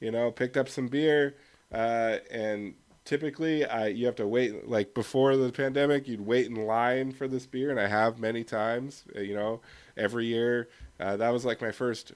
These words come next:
waiting in line at Holy Mountain was, like, twenty sixteen, then twenty seventeen, twenty eighteen, a lot, a lot of their variants releases. So I've done a lot of waiting in line at Holy Mountain, made a lot of friends. But honestly, now that I have two kids,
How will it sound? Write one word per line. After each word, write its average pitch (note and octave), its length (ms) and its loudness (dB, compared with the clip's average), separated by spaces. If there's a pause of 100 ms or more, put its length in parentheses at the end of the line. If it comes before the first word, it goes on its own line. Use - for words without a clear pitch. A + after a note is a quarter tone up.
(100)
waiting A2+ 260 0
in A2+ 100 -4
line A2+ 360 0
at G2+ 140 -4
Holy A2+ 240 -4
Mountain A2+ 340 -2
was, G2+ 200 -6
like, F#2+ 220 -4
twenty A#2 260 -4
sixteen, A2+ 640 -8
then F#2 160 -6
twenty G#2+ 240 -6
seventeen, A#2 420 -4
twenty G2+ 260 -4
eighteen, A2 260 -4
a A2+ 40 -4
lot, A2+ 200 0
a A#2+ 40 -2
lot A#2 200 6
of A2 60 2
their G#2 100 2
variants B2+ 680 4
releases. B2 460 -8
So A2+ 100 -8
I've G#2 120 -6
done B2 120 -2
a A#2+ 60 -2
lot A#2 140 2
of G#2+ 80 -6
waiting A2+ 260 -4
in G#2+ 80 -8
line A2+ 220 -2
at A2+ 60 -2
Holy G#2+ 180 -4
Mountain, A#2+ 340 -2
made G#2+ 140 -2
a G#2+ 60 2
lot G2+ 120 6
of F#2+ 60 0
friends. B2+ 400 2 (400)
But A2+ 100 -4
honestly, B2 300 -2
now A#2 160 2
that A#2 60 2
I A2+ 100 4
have G#2 100 2
two A2+ 140 -8
kids, E3 440 -2